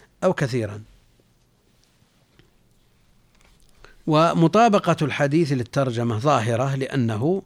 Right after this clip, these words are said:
في قيام رمضان، والترجمة الكبرى التراويح من قيام رمضان، والحديث تقدم في كتاب الصلاة، ولن نستطرد في شرح ألفاظه، لكن الذي يهمنا هو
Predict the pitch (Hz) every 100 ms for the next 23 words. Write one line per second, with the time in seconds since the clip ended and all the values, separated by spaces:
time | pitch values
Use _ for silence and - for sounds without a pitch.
0 | _ _ _ - 147 135 - - 151 135
1 | 117 117 110 104 104 120 180 - _ _
2 | _ _ _ - 131 131 - - - 135
3 | 127 113 110 139 120 120 - - 120 117
4 | 117 127 - 147 135 143 127 113 107 107
5 | 107 110 117 180 170 _ _ - - _
6 | - 147 151 165 160 151 151 147 113 143
7 | 160 131 123 113 117 - 123 104 - 107
8 | 107 135 - - _ _ _ _ 139 135
9 | 127 123 156 139 120 - 113 123 110 104
10 | 117 110 - 143 107 123 123 107 107 110
11 | 104 156 208 - - - 160 160 160 185
12 | 160 151 135 120 127 117 160 131 120 131
13 | 175 _ _ _ _ _ _ - 135 123
14 | 131